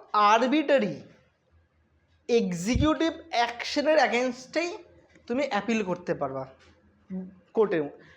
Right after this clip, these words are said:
আরবিট্রারি এক্সিকিউটিভ অ্যাকশন মানে কি? আরবিট্রারি এক্সিকিউটিভ অ্যাকশন, এখান থেকে সমস্যাটা শুরু হলো। সুপ্রিম কোর্ট বলল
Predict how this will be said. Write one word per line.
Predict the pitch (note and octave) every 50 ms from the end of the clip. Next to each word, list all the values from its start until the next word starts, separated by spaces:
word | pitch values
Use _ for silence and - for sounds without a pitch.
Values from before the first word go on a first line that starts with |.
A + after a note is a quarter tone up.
| - - _
আরবিট্রারি | - - - - - C#4+ E4 - E4 E4 E4
এক্সিকিউটিভ | D4+ C4 B3 G3+ F#3+ G3 A#3 C#4 D4+ D#4 D#4 D4
অ্যাকশন | D4 C#4+ C#4+ - - C#4
মানে | C#4+ C#4+ D4 D4
কি? | C#4 - D#4+ E4+ - - - _ _ _ _ _ _ _ _ _ _ _ _ - - - - - - - _ _ _ _ _ _ _ _ _ _ _ _ _
আরবিট্রারি | F#3 F#3+ G3+ A3+ B3+ C#4 A3 B3 B3+ A#3 - A#3 G3 G3 B3+
এক্সিকিউটিভ | C4 - A#3 G#3+ G3 F3 F3 F#3 G#3+ A3 A#3+ B3 A#3+ B3+
অ্যাকশন, | F#3+ D3+ D3 - - - - - - -
এখান | - - - C#4+ C#4 C4+
থেকে | D4 C#4 C#4 D#4
সমস্যাটা | C4+ - B3 A3+ A3+ A3 - B3+ B3+ B3
শুরু | C4 - G#3 F3+ E3 C#3
হলো। | B2+ - - - - - - - - - - - - - - - _ - - - - - - - - - - -
সুপ্রিম | - A3+ G#3 B3+ C#4+ D4 D4
কোর্ট | D4 D4+ C#4
বলল | C4 C4 A#3+ G3+ F#3